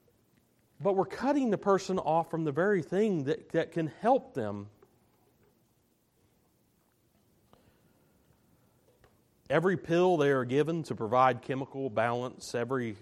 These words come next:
every, every empty affirmation that is spoken, every augment of their body to fit their mind, every sexual fulfillment, every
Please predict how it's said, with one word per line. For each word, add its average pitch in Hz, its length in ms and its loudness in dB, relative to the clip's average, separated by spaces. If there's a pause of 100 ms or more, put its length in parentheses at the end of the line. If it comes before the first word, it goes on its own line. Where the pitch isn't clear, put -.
(100)
every, 127 580 -2
every 135 360 0
empty 147 420 -4
affirmation 139 760 -2
that 123 140 -6
is 123 120 -4
spoken, 131 480 -4
every 127 340 -4
augment 131 480 2
of 131 80 -4
their 123 140 -4
body 131 420 0
to 120 80 -8
fit - 320 -6
their 147 160 0
mind, 127 460 0
every 127 340 -2
sexual 143 500 -6
fulfillment, 139 600 -4
every 135 320 -2